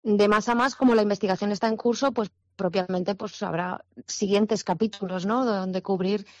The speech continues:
pues, toda la información que se está extrayendo y darle,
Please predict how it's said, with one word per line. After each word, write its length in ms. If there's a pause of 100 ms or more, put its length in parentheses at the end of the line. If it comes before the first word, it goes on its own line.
pues, 160
toda 220
la 80
información 420
que 80
se 80
está 160
extrayendo 540
y 80
darle, 480